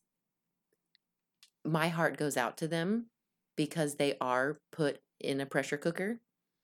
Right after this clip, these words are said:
because they have so many demand, demands placed on them. And it could be that one teacher to twenty kids,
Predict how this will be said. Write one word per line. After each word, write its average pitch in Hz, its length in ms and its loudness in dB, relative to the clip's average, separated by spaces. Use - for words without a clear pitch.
because 151 400 0
they 143 140 0
have 147 200 -2
so 147 200 0
many 139 180 -4
demand, 131 500 -4
demands 135 400 -4
placed 135 320 -4
on 127 200 -4
them. 143 340 -4
And 143 120 -2
it 143 140 -2
could 170 260 -4
be 160 180 0
that 156 260 -2
one 143 320 -4
teacher 147 560 -6
to 160 140 -4
twenty 147 460 -2
kids, 139 520 -2